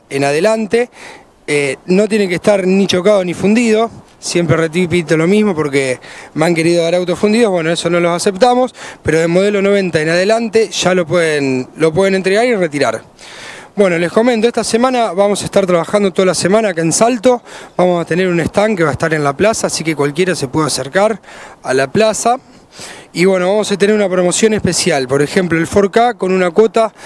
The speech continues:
de dos mil quinientos pesos y el Ford Fiesta una cuota de tres mil pesos. Pero bueno, la primera cuota no la van a estar pagando, la segunda van a tener un descuento,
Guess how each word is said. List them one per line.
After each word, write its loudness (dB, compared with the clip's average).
de -2
dos 0
mil 2
quinientos 0
pesos 0
y 2
el -4
Ford 0
Fiesta 0
una 0
cuota 0
de 0
tres -4
mil 0
pesos. -2
Pero 2
bueno, 0
la 0
primera 0
cuota 2
no 0
la 0
van 0
a 0
estar -2
pagando, 2
la -2
segunda 2
van 0
a -2
tener 0
un -2
descuento, 0